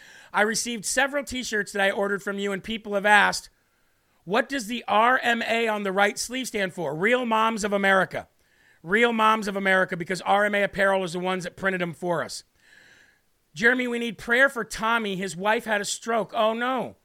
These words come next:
Well, definitely we'll pray. We,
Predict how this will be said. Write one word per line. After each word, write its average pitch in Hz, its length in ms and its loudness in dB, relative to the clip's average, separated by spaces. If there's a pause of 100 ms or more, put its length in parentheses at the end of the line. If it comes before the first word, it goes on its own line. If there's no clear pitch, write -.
(320)
Well, 170 80 -8
definitely 214 460 0
we'll 202 180 0
pray. 180 400 2 (640)
We, 180 200 -4